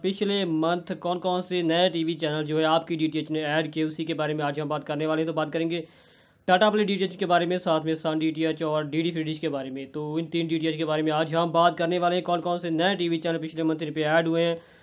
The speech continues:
और पिछली वीडियो में हमने बात की थी एयरटेल डिजिटल टीवी, डीटीएच और डिश टीवी के बारे में। तो अगर आपने वो वीडियो नहीं देखा तो ये वीडियो देखने के बाद एंड स्क्रीन पे आपको वो वीडियो मिल जाएगा,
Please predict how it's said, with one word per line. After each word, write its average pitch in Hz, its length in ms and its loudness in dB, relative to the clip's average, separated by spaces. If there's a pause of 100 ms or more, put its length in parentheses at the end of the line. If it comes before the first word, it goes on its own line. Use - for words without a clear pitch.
(180)
और 160 140 2
पिछली 190 320 0
वीडियो 196 240 2
में 196 100 2
हमने 180 220 2
बात 170 240 4
की 175 180 -2
थी 170 240 -4
एयरटेल 165 380 2
डिजिटल 165 340 -2
टीवी, 160 300 0
डीटीएच 165 500 0
और 160 240 0
डिश 170 260 -4
टीवी 160 260 0
के 156 140 -2
बारे 143 260 -2
में। 143 160 -4
तो 156 80 -4
अगर 147 240 -2
आपने 151 220 -2
वो 151 160 -2
वीडियो 175 200 0
नहीं 170 120 0
देखा 160 240 0
तो 156 120 -4
ये 165 160 0
वीडियो 170 200 -2
देखने 160 260 -2
के 156 60 -2
बाद 160 160 0
एंड 180 180 -2
स्क्रीन 160 260 -2
पे 160 80 -2
आपको 156 240 -2
वो 160 140 0
वीडियो 156 220 -2
मिल 156 160 0
जाएगा, 160 300 -2